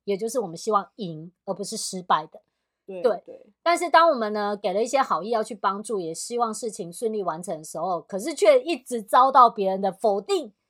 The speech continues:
Speaker 1: 质疑、拒绝的时候呢，很自然而然就会产生很不舒服的感觉，就会觉得说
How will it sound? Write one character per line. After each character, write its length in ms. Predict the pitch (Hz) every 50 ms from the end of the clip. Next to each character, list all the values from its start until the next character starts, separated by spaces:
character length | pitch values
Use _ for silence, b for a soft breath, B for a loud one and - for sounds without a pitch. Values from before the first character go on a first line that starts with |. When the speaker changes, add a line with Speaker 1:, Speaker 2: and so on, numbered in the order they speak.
| _ _ _
Speaker 1:
质 320 | - - 262 294 330 381 370
疑、 320 | 320 302 302 311 320 302 _ _
拒 260 | - - 392 359 302 226
绝 240 | - 254 220 226
的 100 | 220 233
时 220 | 226 220 - 214 214
候 220 | 214 269 262 233
呢， 300 | 220 208 196 190 190 190 _ _ _ _ _ _ _ _ _
很 260 | _ 254 240 214 214
自 220 | 214 - - 339 320
然 160 | 285 233 220
而 140 | 214 214 208
然 160 | 202 208 214
就 100 | 254 240
会 80 | 247
产 160 | 247 - 196 160
生 180 | - 226 226
很 140 | 214 208 165
不 160 | 160 - 233
舒 240 | 208 - 208 208 202
服 240 | 185 - 185 165 165
的 80 | 160
感 220 | 156 - 165 147 143
觉， 160 | - 170 160
就 120 | - 196
会 80 | 196 190
觉 120 | 175 175
得 80 | 160 165
说 120 | - -